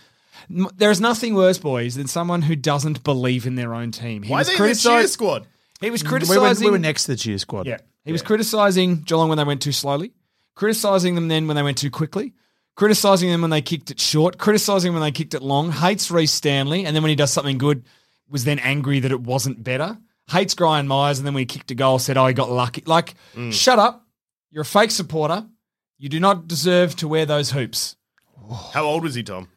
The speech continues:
Speaker 1: Oh,
Speaker 2: Roughly.
Speaker 1: absolutely probably fifty, sixty.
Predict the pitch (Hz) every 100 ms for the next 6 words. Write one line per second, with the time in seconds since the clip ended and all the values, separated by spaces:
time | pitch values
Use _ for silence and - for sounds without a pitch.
0 | - 185 131 104 104 90 - - 175 175
1 | - 165 160 131 139 135 120 135 139 120
2 | - 151 - 165 180 160 185 180